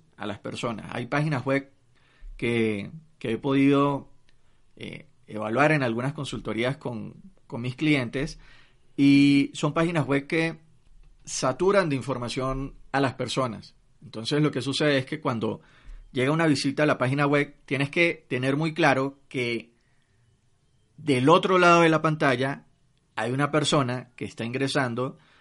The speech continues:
y que quiere encontrar algo en específico. Entonces tienes que ponérselo muy fácil a las personas cuando ingresen a tu página web, que realmente ingresen, sepan de una manera sencilla qué es lo que vendes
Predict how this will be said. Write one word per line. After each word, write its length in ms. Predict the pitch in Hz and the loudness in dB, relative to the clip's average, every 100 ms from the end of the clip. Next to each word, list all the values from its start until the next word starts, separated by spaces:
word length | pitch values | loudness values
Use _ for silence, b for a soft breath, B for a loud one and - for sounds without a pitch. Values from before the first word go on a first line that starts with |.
| b b _ | b b _
y 140 | 139 | -4
que 420 | 135 135 131 127 - | 2 2 2 -2 -4
quiere 300 | 165 185 190 | 0 0 -2
encontrar 520 | - 139 135 123 123 135 | -8 -4 -4 0 0 2
algo 160 | 147 | 0
en 60 | 147 | -2
específico. 680 | 123 117 101 95 - - - _ - | -6 -8 -8 -10 -14 -20 -20 _ -18
Entonces 520 | - 127 156 156 - | -8 -4 -2 -4 -4
tienes 260 | 160 156 | -2 -2
que 100 | 151 | -2
ponérselo 480 | 170 151 143 165 151 | -4 -2 -2 0 -2
muy 180 | 120 127 | -2 -4
fácil 560 | 123 151 139 151 151 - _ | 2 4 4 2 -4 -10 _
a 120 | 120 | -10
las 120 | 110 | -10
personas 420 | - 120 123 127 | -8 -8 -6 -6
cuando 220 | - 127 113 | -6 -8 -8
ingresen 600 | 107 110 107 127 127 156 b b b | -6 -6 -4 -6 -6 -10 b b b
a 160 | - 110 | -10 -8
tu 100 | 110 | -6
página 340 | 110 110 117 | -6 -6 -6
web, 300 | 101 110 104 - | -4 -4 -6 -12
que 100 | 110 | -8
realmente 680 | 113 113 135 - 147 143 _ | -6 -4 -4 0 0 -2 _
ingresen, 600 | 127 117 135 160 190 190 - - - | -12 -2 2 2 0 -4 -12 -20 -16
sepan 460 | - - 147 170 175 | -4 2 4 4 4
de 60 | |
una 140 | 151 165 | 4 2
manera 300 | 156 135 160 | 0 0 2
sencilla 720 | 156 123 147 139 160 156 - _ | 2 2 2 2 0 -2 -10 _
qué 200 | - 165 | 0 2
es 80 | 160 | 4
lo 140 | 175 | 2
que 100 | 175 | 2
vendes 500 | 135 151 160 226 - | -2 0 -2 -4 -6